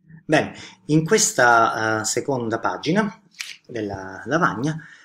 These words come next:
ho iniziato a impostare un ciclo for che adesso completeremo insieme,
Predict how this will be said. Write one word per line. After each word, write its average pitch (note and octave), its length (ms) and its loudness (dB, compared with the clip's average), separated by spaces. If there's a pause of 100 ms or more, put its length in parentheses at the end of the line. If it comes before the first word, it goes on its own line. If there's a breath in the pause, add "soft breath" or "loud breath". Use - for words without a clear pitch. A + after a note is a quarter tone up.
(280 loud breath)
ho E3+ 240 6
iniziato F3 640 2
a - 20 2
impostare A#2+ 920 0
un A#2+ 200 -8
ciclo G#2+ 400 -2
for G#2 360 -4
che D#3 100 0
adesso A2 340 -2
completeremo A2+ 640 -2
insieme, A2 720 -2